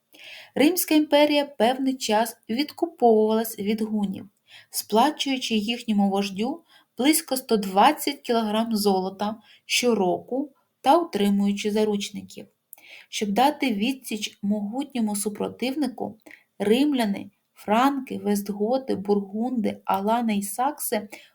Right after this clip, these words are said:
об'єдналися. Вирішальна битва між ними і гунами, на боці яких виступили остготи і сармати,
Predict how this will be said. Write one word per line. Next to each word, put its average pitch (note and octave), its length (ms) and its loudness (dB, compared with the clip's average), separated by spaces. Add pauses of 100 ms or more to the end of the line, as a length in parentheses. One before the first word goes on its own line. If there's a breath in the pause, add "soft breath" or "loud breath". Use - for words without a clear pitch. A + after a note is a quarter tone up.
(160 loud breath)
об'єдналися. G#3 960 -4 (580 soft breath)
Вирішальна C#4+ 600 0
битва B3 400 -4
між A3 300 0
ними A#3+ 420 0 (180)
і G#3+ 140 2
гунами, A3+ 580 -2 (560 soft breath)
на G#3+ 180 2
боці A#3 380 0
яких A3+ 380 -4
виступили G#3 640 -2
остготи G#3 760 0
і - 80 -10
сармати, A3+ 720 -2